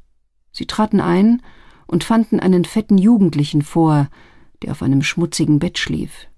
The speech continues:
Er bewegte sich, wachte aber nicht um. Wann waren sie herausgekommen? Madame Chang stand etwas entfernt da und beobachtete sie intensiv. Als sie sah, dass Sally wieder bei Bewusstsein war,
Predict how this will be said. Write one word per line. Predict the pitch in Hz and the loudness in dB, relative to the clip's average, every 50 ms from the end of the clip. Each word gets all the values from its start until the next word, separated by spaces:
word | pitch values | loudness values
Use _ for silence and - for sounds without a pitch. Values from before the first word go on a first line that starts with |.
| - _ _ _ _ _ _ _ _ _ _ | -20 _ _ _ _ _ _ _ _ _ _
Er | - 147 | -10 -6
bewegte | 147 160 147 170 180 - - 160 151 | -2 0 2 0 0 0 0 0 2
sich, | 143 147 143 143 - - - - _ _ _ _ _ _ - | 2 2 0 0 -4 -10 -20 -20 _ _ _ _ _ _ -8
wachte | - 143 - - - | -8 -8 -6 -6 -6
aber | - 139 143 | -4 0 0
nicht | 143 143 135 | 0 0 0
um. | 123 147 151 - - - _ _ _ _ _ _ _ _ _ _ _ _ _ _ - - - _ _ _ - - | -2 -6 -8 -12 -16 -20 _ _ _ _ _ _ _ _ _ _ _ _ _ _ -20 -20 -20 _ _ _ -12 -8
Wann | - 143 151 151 151 | -6 -4 -4 -4 -4
waren | 143 139 151 147 | -2 -2 -2 -2
sie | 147 147 | -2 -4
herausgekommen? | 139 147 160 160 180 220 - - 240 - - - 160 156 170 170 - _ _ _ _ _ _ _ _ _ _ _ _ _ _ _ _ _ _ _ _ | -4 -6 -8 -8 -10 -10 -10 -10 -10 -10 -8 -8 -8 -8 -8 -10 -14 _ _ _ _ _ _ _ _ _ _ _ _ _ _ _ _ _ _ _ _
Madame | - 165 160 170 170 170 175 | -2 0 2 2 2 2 2
Chang | 156 - - 185 196 208 220 | 0 0 0 2 2 2 0
stand | 208 - - - 196 196 196 - | 0 -2 -2 -2 0 0 -2 -2
etwas | - - 190 185 - | -6 -6 -6 -6 -4
entfernt | 202 175 - - 185 190 196 196 - | -6 -6 -6 -4 -2 0 -2 -2 -2
da | - 170 165 170 185 202 - - - - - - _ _ _ _ _ - | -2 -2 -2 -2 -2 -4 -6 -10 -20 -20 -20 -20 _ _ _ _ _ -10
und | 170 160 - - | -10 -10 -8 -6
beobachtete | - - - 165 202 190 160 - - - 151 - 160 156 | -6 -4 -2 -2 -2 -4 -6 -6 -6 -6 -4 -2 -2 -2
sie | 147 143 151 156 - - | 0 0 -2 -2 -2 -2
intensiv. | - 147 - 160 160 147 147 151 151 151 - - - _ _ _ _ _ _ _ _ _ _ _ _ _ _ _ _ _ _ _ _ _ _ _ _ - | -2 -2 -2 0 0 0 0 -2 -4 -6 -8 -14 -20 _ _ _ _ _ _ _ _ _ _ _ _ _ _ _ _ _ _ _ _ _ _ _ _ -8
Als | 175 175 - | -6 -6 -2
sie | - 196 | -2 0
sah, | 185 170 190 196 214 | 2 2 4 4 4
dass | 196 185 175 - | 2 0 0 0
Sally | - 202 196 190 185 165 | 0 2 2 2 2 2
wieder | 175 180 185 160 | 0 0 0 0
bei | 175 170 | -2 -2
Bewusstsein | 160 165 160 180 214 - - - 196 185 180 170 | -2 -2 0 0 0 0 -2 -2 0 0 0 2
war, | 180 175 175 175 - | 0 0 0 -2 -4